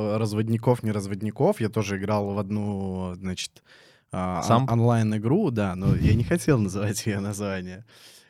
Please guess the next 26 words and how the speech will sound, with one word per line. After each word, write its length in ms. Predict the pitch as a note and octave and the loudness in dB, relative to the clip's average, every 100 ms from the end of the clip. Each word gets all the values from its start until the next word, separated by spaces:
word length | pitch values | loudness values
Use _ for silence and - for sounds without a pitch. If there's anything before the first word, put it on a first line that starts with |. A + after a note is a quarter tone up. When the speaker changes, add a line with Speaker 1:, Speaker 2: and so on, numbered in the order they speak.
| _ - | _ -6
Speaker 1:
потому 120 | G#2 | 0
что 120 | A#2 | 2
это 120 | A#2 | 4
может 300 | A#2+ A#2 A2+ | 6 4 4
надолго 440 | A#2+ A#2+ C3+ A2 F#2+ | 4 6 6 6 0
нас 220 | F#2 - | -4 -6
утянуть, 460 | G2 G#2 A#2 G#3 B2+ | -8 -4 0 0 2
но 300 | G#2+ G2+ G2 | 2 2 0
действительно 720 | F#2+ - G#2+ A2+ B2+ A2 G2+ | -2 0 0 2 2 2 0
там, 460 | - G2 G2 G2 G2 | -2 -2 0 -2 -2
э, 460 | G2 G2 G2 F2+ - | -2 -2 -4 -6 -6
играли 480 | G2+ G2 A2 A2 A2 | -4 2 4 4 2
и 220 | A2+ A#2+ | 2 4
реальные 540 | A#2 A#2+ G#2+ F2+ E2+ | 6 6 6 2 -4
женщины, 760 | F2 F#2+ D3 - A2 F#2+ F2+ F#2 | -4 -2 -2 -2 -4 -4 -4 -8
и, 420 | F#2+ F#2 F#2 F#2 | -8 -8 -10 -10
соответственно, 520 | - F#2+ - F2 - G2+ | -10 -10 -10 -6 2 4
реальные 320 | F#2 F2 F#2 | 4 -2 -6
мужчины. 640 | F2+ F2+ - G#2+ G#2+ F#2 - - _ | -6 -6 -4 -2 -2 -4 -12 -20 _
Вот, 320 | G2 F#2+ F#2 F2+ | -4 -2 -2 -4
и 800 | F2+ F2+ F#2 F#2+ F#2 F#2 F#2 F#2 F#2 | -6 -6 -6 -4 -4 -4 -4 -4 -6
даже 380 | F#2 F#2 F#2+ G2+ | -4 -2 0 0
я 180 | F#2+ F#2 | 0 -2
знаю 300 | F2+ F#2 F#2+ | -2 -4 -4
вроде 240 | F#2 F#2+ F#2 | -4 -6 -6
примеры 720 | G2+ F#2+ F#2+ G2 G#2 F#2+ F2+ | -6 -4 -2 -2 -2 -4 -8